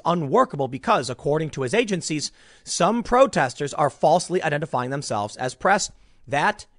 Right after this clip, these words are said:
is a fact. Last week,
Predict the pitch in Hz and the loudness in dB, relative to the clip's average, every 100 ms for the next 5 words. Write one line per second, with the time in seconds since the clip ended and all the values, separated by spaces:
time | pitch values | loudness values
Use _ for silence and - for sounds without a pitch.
0 | - 151 143 139 - - 117 113 107 - | -4 -2 0 -2 -8 -4 -2 -2 -4 -10
1 | _ _ 151 107 - - - _ _ _ | _ _ 0 0 -2 -16 -20 _ _ _
2 | _ _ _ _ _ _ - 135 165 156 | _ _ _ _ _ _ -14 -2 0 0
3 | 175 139 | -2 -4